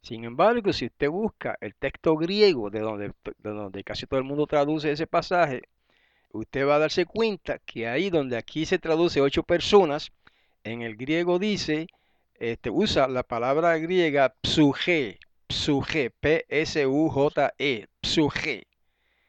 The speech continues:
Y esa es la misma palabra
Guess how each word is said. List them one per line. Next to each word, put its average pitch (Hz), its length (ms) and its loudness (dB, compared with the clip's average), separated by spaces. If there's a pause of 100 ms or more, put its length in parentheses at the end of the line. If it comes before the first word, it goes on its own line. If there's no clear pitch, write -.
(360)
Y 220 440 4 (580)
esa 120 300 -2
es 127 60 -2
la 131 100 -2
misma 165 260 2
palabra 214 560 2